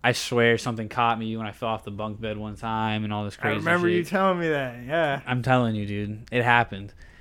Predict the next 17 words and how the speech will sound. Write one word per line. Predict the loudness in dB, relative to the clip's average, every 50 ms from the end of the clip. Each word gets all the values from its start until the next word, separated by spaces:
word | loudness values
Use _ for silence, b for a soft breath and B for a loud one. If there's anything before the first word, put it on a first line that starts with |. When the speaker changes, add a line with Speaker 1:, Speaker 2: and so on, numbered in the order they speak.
| b b b b
Speaker 1:
And, | -2 -2 0 2
like, | 2 2 2 2 2
uh, | 2 2 2 2 0 -2 -4 -4 -8 -14 _ _ _ _ -20 _ _ -20 _ _ _ _ _ _ _ _ _ _ _ _ _ _ _ _ -10
so | -2 2 2 4
we | 6 6 6
were | 8 8 8
at | 8 6 6
her | 4 2 2
house | 4 4 4 4 4
doing | 2 -2 -2
the | -2 -2
Ouija | -2 -2 -2 -2 0
board | 2 4 4 4
one | 4 2
time, | 2 2 4 4 4 4 4 2
and, | 0 0
like, | -2 -4 -4 -6 -10